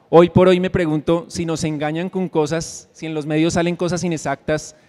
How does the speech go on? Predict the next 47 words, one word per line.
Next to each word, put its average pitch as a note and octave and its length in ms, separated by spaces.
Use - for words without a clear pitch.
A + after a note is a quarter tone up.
de D3+ 160
la D3 120
realidad, C#3+ 480
de D#3 100
lo C#3+ 100
actual. D3 400
Entonces, C#3+ 380
un D#3+ 120
senador D3 460
es D3+ 120
bueno F#3 360
y F3 80
en D3+ 80
el C#3 80
otro D3 200
medio D3+ 220
es D3+ 80
malo. D#3 320
Yo D3 280
a E3 60
veces E3 200
me E3 260
pregunto, D3 460
en C#3 140
la C3+ 120
época E3+ 300
de E3+ 160
Simón C#3 300
Bolívar, D#3+ 420
¿cuáles D3+ 300
eran E3 180
los D#3+ 140
buenos C3+ 260
y D#3+ 60
los C#3 120
malos? C3 460
¿Era C3 160
tan D#3+ 180
bueno C#3 380
este? E3+ 460
En D#3 140
esa F3 180
época F#3 260
no F3+ 140
había E3 200
tanta F#3 240
información, F#3+ 640